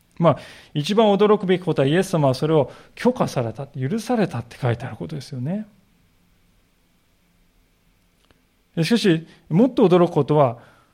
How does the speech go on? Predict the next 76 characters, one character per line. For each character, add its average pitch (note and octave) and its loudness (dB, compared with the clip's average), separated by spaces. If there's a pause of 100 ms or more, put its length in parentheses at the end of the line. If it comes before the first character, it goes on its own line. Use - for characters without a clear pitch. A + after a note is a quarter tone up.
(280)
せ G3+ 0
っ G#3 -2
か C#4+ 0
く A#3+ 0
豚 G#3 2
に A3 2
入 G#3 0
っ - -
た F3+ 0
は D#3 4
ず C#3+ 0
な D3+ 4
の C3 2
に、 B2 0
そ D3+ -6
の G3+ 0
豚 G3 0
が D3+ 2
全 G#3+ 0
部 D#3 -2
溺 E3 -2
れ D#4 -2
死 - -8
ん C4+ 0
で C#3+ 0
し C3+ -6
ま A#2+ -2
う A2 -10
と D#3 -16
い D#3+ -14
う D#3 -16
こ - -14
と。 - -18 (680)
一 D3 -6
体 F#3+ 0
な D#3 0
ぜ F#3 0 (380)
こ - 0
ん C#3+ 4
な C#3 2
こ C3+ -4
と C3 0
が A#2 -4
起 - -18
き - -20
た D3+ -12
の D#3+ -14
か。 - -20 (2250)
こ E3 -4
の F#3 -2
箇 F3+ 0
所 F3+ -2
を - 0
で D#3+ 0
す E3 -4
ね、 C#3+ -2
解 D#3 2
説 D#3 -2
し - -16
て D#3 0
い - 0
る C#3+ 0
仲 D#3+ 2
介 D#3+ 6
者 C#3 0
た C3 2
ち C#3 -4
の C3 4
間 C3+ 2
で C3 0
も、 A#2+ 0
こ C3 -14
こ D#3 -4
の D3 -4
つ C#3+ -10
い-、 B2+ -10